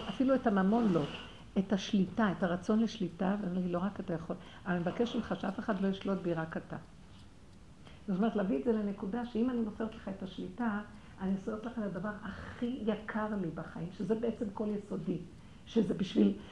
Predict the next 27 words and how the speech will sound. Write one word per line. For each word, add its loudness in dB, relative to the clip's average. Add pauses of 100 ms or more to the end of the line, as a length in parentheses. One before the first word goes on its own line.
(200)
<clears throat> 12
יסוד 10
העצמאות, 6
שאני 6
לא 8
אאבד 8
את 4
ה-, 4 (120)
כי 2
זה 2
כמו 4
לקבל 4
שוחד. 4
אם 6
אדם 6 (380)
מקבל 8 (560)
שוחד, 4
הוא 8
לא 12
יכול 6 (100)
להכיר 4
את 4
האמת, 6
ואני 6
רוצה 4
את 2
השליטה 0